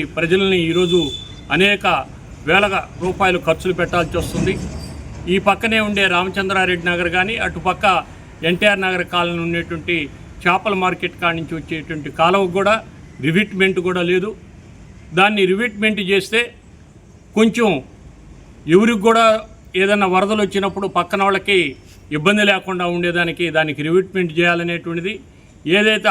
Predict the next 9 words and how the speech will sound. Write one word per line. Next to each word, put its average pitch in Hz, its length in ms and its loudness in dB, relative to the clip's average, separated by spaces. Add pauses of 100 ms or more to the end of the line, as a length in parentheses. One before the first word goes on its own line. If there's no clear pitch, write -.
అసంపూర్తిగా 214 640 -2 (100)
ఉన్నటువంటి 185 500 -4
షాజీ 185 360 0
మంజిల్ 156 260 -2 (880)
రామచంద్రారెడ్డి 185 760 2
నగర్లో, 175 320 -4 (560)
ఇప్పుడు 175 260 -6
పక్కనే 202 460 0
ఉండేటువంటి 190 520 -2